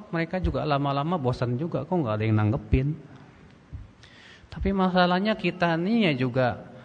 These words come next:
gaya-gayanya lucu juga kitanya nih, ya. Mudah apa? Kayak istilahnya kita ini kayak bensin, ya. Tinggal diituin api, es, sudah, brrr. Nah inilah,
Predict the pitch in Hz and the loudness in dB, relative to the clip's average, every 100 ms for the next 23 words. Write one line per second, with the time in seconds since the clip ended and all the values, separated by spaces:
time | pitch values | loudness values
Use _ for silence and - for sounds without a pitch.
0 | - - 139 139 147 139 147 151 180 240 | -20 -10 0 2 2 2 2 2 2 2
1 | 180 - 165 214 240 240 226 233 254 262 | 2 0 -2 0 2 2 0 0 0 2
2 | 233 196 226 - - - 151 131 156 - | 0 -2 -6 -12 -20 -14 -8 -6 -8 -12
3 | - - - - - - - 165 170 175 | -20 -20 -20 -20 -20 -20 -4 0 2 2
4 | 147 160 170 233 247 - - - - - | 0 -2 0 0 -2 -10 -20 -20 -20 -20
5 | - - 165 175 165 - 170 170 185 208 | -10 -2 0 0 -2 -2 0 2 2 0
6 | 196 185 185 208 202 180 175 175 165 151 | -2 0 0 0 0 2 4 2 0 2
7 | 170 185 190 202 180 175 180 156 143 185 | 2 2 0 0 0 0 -4 -2 -2 -4
8 | - - - - - - - - - - | -12 -20 -20 -20 -20 -20 -20 -20 -20 -20
9 | - - 165 170 165 165 160 165 190 220 | -20 -6 -2 2 2 0 -2 0 0 2
10 | 180 180 226 202 - - - 170 - - | -2 0 -2 -2 -8 -12 -4 -4 0 2
11 | - - - 110 123 151 104 98 98 156 | 2 -2 -8 -6 -4 -4 -4 -6 4 12
12 | - - - - - 90 - - 85 85 | 12 12 12 12 10 0 -6 -8 -8 -6
13 | 82 - - - - - - - - - | -4 -6 -12 -20 -20 -20 -20 -20 -16 -4
14 | 131 147 160 143 | 0 2 4 4